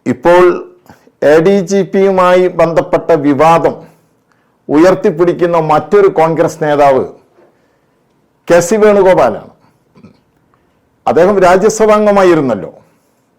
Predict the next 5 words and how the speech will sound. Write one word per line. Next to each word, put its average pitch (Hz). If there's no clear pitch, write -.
രാജസ്ഥാനിൽ 196
നിന്നുള്ള 190
കോൺഗ്രസിൻ്റെ 180
രാജ്യസഭാംഗമായിരുന്നു 160
അദ്ദേഹം. 90